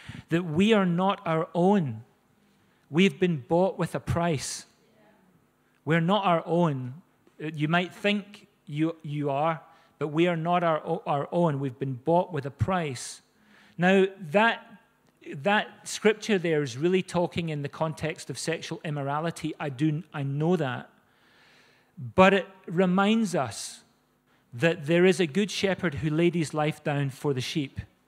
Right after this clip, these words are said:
He says, "I, you are not your own. I've paid, I have bought you. I've redeemed you back." God says, "I give my own son to, to have you back again." So he has laid down his life for the, for the sheep.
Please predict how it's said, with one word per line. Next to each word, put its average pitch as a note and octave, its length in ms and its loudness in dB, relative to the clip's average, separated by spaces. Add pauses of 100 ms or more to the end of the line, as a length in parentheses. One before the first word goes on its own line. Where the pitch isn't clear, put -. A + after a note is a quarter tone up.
(720)
He C#3+ 80 -4
says, F3 280 4
"I, F3+ 140 6
you F#3+ 340 6
are F#3+ 60 6
not G3 240 4
your F#3+ 180 0
own. F#3 220 2
I've D#3 240 -2
paid, F#3+ 360 0
I F3 140 0
have D3+ 220 -4
bought F#3 240 -2
you. F#3 100 0
I've C3+ 140 -4
redeemed F#3+ 480 -2
you D#3+ 60 -6
back." D#3 560 -6 (480)
God F#3 200 6
says, F#3 200 0
"I E3+ 80 0
give E3+ 360 2
my F3 280 0
own F#3+ 200 2
son D3+ 540 -4 (380)
to, D#3+ 240 0
to E3 200 -6
have D#3+ 260 -6
you D3+ 100 -6
back D3+ 340 -6
again." C3+ 460 -6 (400)
So F3 400 6 (240)
he G#3 220 4
has F#3+ 180 4
laid F3 340 4
down D#3+ 240 0
his C#3 160 -6
life D3+ 460 -4 (200)
for D#3 240 -2
the, C#3+ 100 -2
for - 420 -6
the C#3+ 100 -4
sheep. - 460 -4